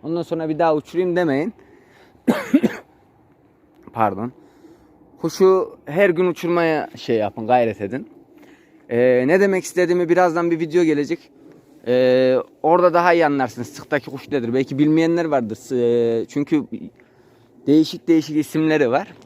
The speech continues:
Şimdi ne demek istediğimi orada daha iyi anlarsınız. Dostlar bu bizim sıktaki dumanlımız. Gördüğünüz üzere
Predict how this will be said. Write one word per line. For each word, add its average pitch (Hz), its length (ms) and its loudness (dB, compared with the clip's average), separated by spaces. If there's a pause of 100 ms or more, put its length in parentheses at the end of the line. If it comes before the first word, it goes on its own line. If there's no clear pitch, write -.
(640)
Şimdi 151 220 -2
ne 180 140 2
demek 165 220 0
istediğimi 156 360 0
orada 160 240 2
daha 139 200 4
iyi 113 120 0
anlarsınız. 95 680 -10 (880)
Dostlar 120 400 -2
bu 123 120 2
bizim 123 180 -2
sıktaki 117 480 -8
dumanlımız. 113 600 -4 (840)
Gördüğünüz 117 420 0
üzere 104 260 0